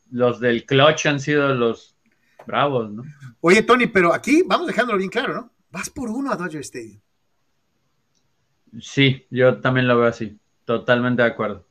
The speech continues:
Speaker 1: ya cerrarla en casa, ¿no? O sea, no va a ser fácil acá, así que, that... sí, sí, sí.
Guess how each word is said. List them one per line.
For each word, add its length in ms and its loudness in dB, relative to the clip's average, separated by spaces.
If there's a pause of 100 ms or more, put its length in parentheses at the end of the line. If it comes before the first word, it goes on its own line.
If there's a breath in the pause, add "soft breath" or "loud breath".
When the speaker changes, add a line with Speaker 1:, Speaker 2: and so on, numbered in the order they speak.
(280)
Speaker 1:
ya 380 2
cerrarla 420 2
en 80 -2
casa, 380 -4
¿no? 240 -14
O 80 -16
sea, 180 -8
no 140 -4
va 80 2
a 20 -2
ser 160 -4
fácil 340 0
acá, 340 0
así 220 -4
que, 300 -2 (1080)
that... 180 -4 (220)
sí, 240 -2
sí, 160 -8
sí. 200 -10